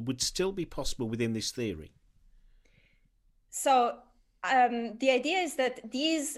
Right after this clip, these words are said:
Speaker 2: uh, statements about what could or could not be become the fundamental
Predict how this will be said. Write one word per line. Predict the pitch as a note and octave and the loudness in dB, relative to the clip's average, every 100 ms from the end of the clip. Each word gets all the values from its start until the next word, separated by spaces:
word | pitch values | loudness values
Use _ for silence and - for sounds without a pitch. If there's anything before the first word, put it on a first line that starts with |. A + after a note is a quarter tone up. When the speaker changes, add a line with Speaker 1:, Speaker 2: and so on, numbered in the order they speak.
| - | 2
Speaker 2:
uh, | A3+ G#3+ | 4 4
statements | G#3+ - - C4 C#4 C4 A3 | 0 -4 2 2 2 -2 -4
about | G#3 A3 | -2 -2
what | G#3 G#3+ - | 0 -6 -6
could | - D4 | -4 0
or | B3 | 0
could | - G#3 | -2 -4
not | A3 A3 - | -4 -6 -6
be | G#3 C#3 C3 G3+ _ - - - - - - _ _ _ - | -6 -4 -8 -12 _ -20 -20 -20 -20 -20 -20 _ _ _ -8
become | C4 B3+ C#4 C#4+ D4+ D4+ - A3 | -6 0 4 6 6 2 -2 0
the | A#3 A#3 | 2 2
fundamental | - B3+ B3+ B3+ C4 B3+ | 0 0 2 2 2 2